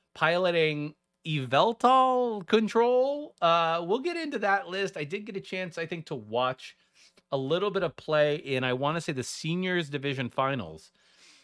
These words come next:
Sander, unfortunately, did not. He was, he, he got beat out by Tord in the semifinals, I believe it was, or maybe top eight. But, yeah,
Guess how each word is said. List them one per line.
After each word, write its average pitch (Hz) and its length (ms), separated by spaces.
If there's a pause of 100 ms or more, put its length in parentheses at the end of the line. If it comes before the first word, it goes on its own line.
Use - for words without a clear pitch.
(120)
Sander, 147 280
unfortunately, 147 480
did 123 140
not. 147 420
He 143 140
was, 135 240 (560)
he, 151 160
he 165 140
got 175 200
beat 233 140
out 254 220
by 196 120
Tord 165 480
in 139 180
the 135 120
semifinals, 120 800
I 107 80
believe 107 340
it 107 120
was, 92 260
or 107 60
maybe 131 260
top 110 320
eight. 95 320
But, 98 240 (840)
yeah, 139 400